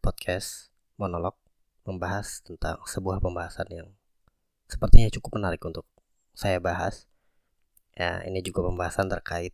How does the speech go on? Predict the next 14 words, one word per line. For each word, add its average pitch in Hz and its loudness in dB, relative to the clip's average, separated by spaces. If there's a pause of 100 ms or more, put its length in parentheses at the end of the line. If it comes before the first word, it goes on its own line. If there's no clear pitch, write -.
dengan, 87 -12 (640)
eh, 85 -10
sebuah 92 0
perlombaan 87 0
yang 85 -14
diadakan 85 -10
oleh - -14
mahasiswa 90 -4
Mesir, 95 -12 (220)
perlombaan 87 -12
podcast - -16
ya, - -20 (400)
tentang 92 -16 (160)
menjadi 92 -6